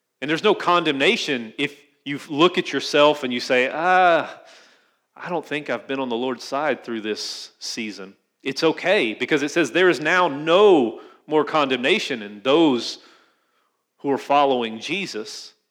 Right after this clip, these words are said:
You can pick right back up with him because his mercies are new every morning. He's ready as soon as you make the realization of, "Oh, I've, I've misstepped here.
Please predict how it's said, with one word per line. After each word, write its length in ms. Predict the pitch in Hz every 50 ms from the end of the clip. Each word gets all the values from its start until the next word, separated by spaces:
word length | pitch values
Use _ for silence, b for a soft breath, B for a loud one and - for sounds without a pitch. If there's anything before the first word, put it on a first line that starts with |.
| _ _ -
You 140 | 143 170 185
can 200 | - 156 131 123
pick 360 | - - - 214 202 208 - -
right 580 | 110 113 113 139 160 196 190 - - 131 107
back 300 | - 160 165 160 - -
up 520 | 156 175 165 127 - - - - - b b b b b b b b b b _ -
with 220 | 127 131 131 -
him 280 | 156 196 202 160 123 120
because 260 | 143 139 175 175 147
his 160 | 170 160 -
mercies 480 | 147 147 175 233 208 - - 175 143 147
are 100 | 151 147
new 220 | 151 165 160 147
every 240 | 143 131 135 135 127
morning. 380 | 135 165 202 185 127 104 98 - _ _ _ _ _ _ _ _ _ _ -
He's 200 | 170 170 123 123
ready 520 | 139 160 208 226 190 165 135 113 101 - - _ _ _ _ _ _ _ _ _ _ _ -
as 140 | 117 131 -
soon 240 | - - 226 233
as 160 | 214 190 - -
you 100 | 190 180
make 240 | 175 180 175 -
the 100 | - 151
realization 720 | 139 156 175 165 156 147 127 143 160 190 202 190 - 151 135
of, 220 | 123 113 107 - B B B B B B B B -
"Oh, 100 | 131 131
I've, 420 | 139 143 135 123 - - - - _ -
I've 200 | - 135 139 135
misstepped 760 | 117 131 135 147 143 - - - - - 147 139 135 135 -
here. 340 | - 131 117 110 107 104